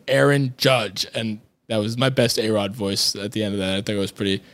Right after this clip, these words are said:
right on the money. But that, that was just a ridiculous quote.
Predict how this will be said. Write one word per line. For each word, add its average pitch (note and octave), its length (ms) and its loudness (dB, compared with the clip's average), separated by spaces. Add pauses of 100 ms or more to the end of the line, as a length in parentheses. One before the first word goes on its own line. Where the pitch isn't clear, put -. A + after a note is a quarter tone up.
(520)
right A#2+ 200 4
on A2 80 4
the G#2+ 60 4
money. G#2+ 260 6
But A2 260 2
that, D#3+ 220 4
that E3+ 100 2
was F3+ 100 4
just C#3 140 2
a - 20 2
ridiculous B2 460 4
quote. A#2 340 4